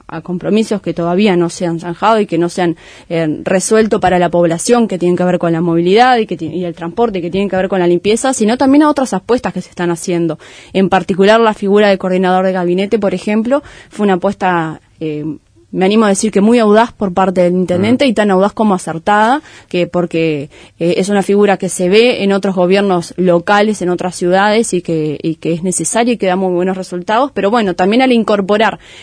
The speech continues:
Speaker 1: en, en un periodo de gobierno comenzado figuras nuevas, también, eh, eso lleva a, a, a nuevos desafíos y a nuevos posicionamientos y a, bueno, a, a, a ir viendo también sobre la marcha ese funcionamiento,
Speaker 2: Bien.
Speaker 1: pero que sin duda nutre al funcionamiento del, del equipo de gobierno.
Speaker 2: Vamos a hacer una tanda y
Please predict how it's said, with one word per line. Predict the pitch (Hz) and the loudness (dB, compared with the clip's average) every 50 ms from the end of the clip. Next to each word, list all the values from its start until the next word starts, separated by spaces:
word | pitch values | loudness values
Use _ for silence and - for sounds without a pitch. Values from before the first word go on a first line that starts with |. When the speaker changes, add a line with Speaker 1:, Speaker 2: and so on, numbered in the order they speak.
| - - _ | -20 -14 _
Speaker 1:
en, | - 185 185 180 180 175 - | -4 -4 -2 -2 -2 -4 -4
en | - 175 175 175 180 180 175 180 196 | -4 -4 -2 -2 -2 -2 0 2 2
un | 214 233 214 | 2 2 2
periodo | 233 220 220 233 233 226 | 2 2 2 2 2 4
de | 220 | 2
gobierno | 220 208 220 226 208 202 190 | 2 2 2 2 2 0 0
comenzado | - 190 190 185 185 190 185 - 226 208 185 175 165 | 0 0 2 2 2 2 2 2 2 2 2 2 0
figuras | 175 - 185 196 220 233 220 196 | -2 0 2 4 4 4 4 2
nuevas, | 196 208 226 254 285 302 - | 0 0 0 0 0 0 -2
también, | - 220 202 208 220 240 254 226 - | -4 -4 -2 -2 0 -2 -2 -4 -6
eh, | 196 202 - | -10 -8 -6
eso | 208 208 - - 269 | -6 -6 -2 -2 -2
lleva | 262 - - 220 233 254 277 302 294 - - - - - - | -2 0 2 2 4 4 2 0 -2 -6 -16 -20 -20 -20 -12
a, | - 175 175 170 165 160 160 156 - - | -6 -4 -2 -2 -2 -4 -6 -8 -10 -10
a, | - 170 165 151 147 143 156 - - _ _ _ _ _ - - 165 170 175 | -10 -10 -8 -8 -8 -10 -12 -16 -20 _ _ _ _ _ -16 -12 -12 -10 -8
a | 180 | -4
nuevos | 175 180 202 226 226 202 | -2 0 2 2 2 0
desafíos | 208 190 175 - 180 170 - - 233 233 233 247 254 269 - | 0 -2 -4 -4 -8 -6 -4 0 2 4 4 4 4 2 2
y | 240 | 0
a | |
nuevos | 196 196 196 196 - | 0 0 0 0 -2
posicionamientos | - 196 - 190 - 180 180 175 190 214 226 233 226 233 262 277 240 | -4 -6 -6 -6 -4 -4 -2 0 0 0 0 0 0 0 0 -2 -2
y | 226 | -2
a, | 185 165 | -4 -4
bueno, | 165 185 190 175 | -2 -2 -4 -4
a, | 160 151 156 - - - 151 | -4 -4 -6 -8 -8 -8 -8
a, | - - 143 165 151 - _ _ _ | -6 -6 -4 -4 -6 -8 _ _ _
a | - 165 170 | -4 -2 0
ir | 180 202 220 240 277 269 - - - _ | 2 2 2 2 0 -2 -6 -14 -18 _
viendo | - 185 175 196 202 208 220 226 233 240 | -6 -4 -2 0 0 0 2 2 2 0
también | 233 208 196 196 196 | 0 0 -2 -2 -2
sobre | - 226 208 190 | -2 -2 0 0
la | 180 170 | 0 0
marcha | 180 190 196 202 262 | 0 -2 -2 0 -2
ese | 254 - 196 | -4 -4 -4
funcionamiento, | - 170 170 - 175 165 156 180 214 226 226 214 180 175 | -6 -8 -6 -4 -4 -2 0 0 2 2 2 0 -2 -4
Speaker 2:
Bien. | 151 | -2
Speaker 1:
pero | - 175 175 175 | 0 0 0 0
que | - 175 | -2 -4
sin | - - 185 190 185 | -4 -2 -2 0 2
duda | 202 220 233 240 262 - | 4 4 4 4 2 2
nutre | - 202 196 208 226 240 214 - 226 269 285 | 0 0 2 2 2 2 2 2 2 2 2
al | 277 233 202 | 2 0 0
funcionamiento | - 175 175 - 185 180 170 185 196 196 190 190 | -2 -4 -6 -4 -4 -2 -2 0 0 0 0 0
del, | 185 175 170 170 | 0 2 2 0
del | 165 170 | 0 -2
equipo | 170 165 180 185 170 170 | -2 -4 -4 -4 -2 -2
de | 165 | -2
gobierno. | 165 170 185 196 175 165 165 156 - | 0 0 0 0 -2 -4 -8 -10 -8
Speaker 2:
Vamos | 101 110 160 180 180 160 | -2 0 2 2 2 2
a | 147 | 0
hacer | 123 147 160 | 0 0 0
una | 151 131 120 104 | 2 0 0 2
tanda | - 170 185 185 175 165 139 117 101 - | 2 2 2 2 2 2 2 2 0 -2
y | - 117 117 117 117 113 110 107 101 95 | -2 0 2 4 4 2 2 0 0 -2